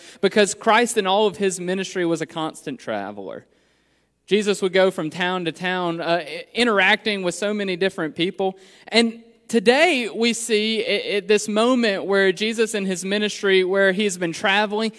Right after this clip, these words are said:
and he's worn down, he's tired, because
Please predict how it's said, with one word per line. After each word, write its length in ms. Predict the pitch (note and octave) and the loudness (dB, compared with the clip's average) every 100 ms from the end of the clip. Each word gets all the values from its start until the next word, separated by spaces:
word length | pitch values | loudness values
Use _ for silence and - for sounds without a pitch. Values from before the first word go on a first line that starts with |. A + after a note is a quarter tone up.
| - - | -12 -4
and 140 | G#3 | 0
he's 140 | G#3+ G#3+ | 0 -2
worn 360 | G#3 B3+ B3 | -2 0 0
down, 320 | A3 G#3+ G3+ | 2 2 2
he's 240 | F3+ E3+ - | 0 -4 -6
tired, 800 | - G3 A#3 A#3+ A3 D#3 A#2 A#2 - _ - - F#3 | -14 -10 -6 -2 -2 0 -2 -6 -16 _ -20 -20 -8
because 460 | G#3 A#3 A3+ A#3 | 0 4 4 2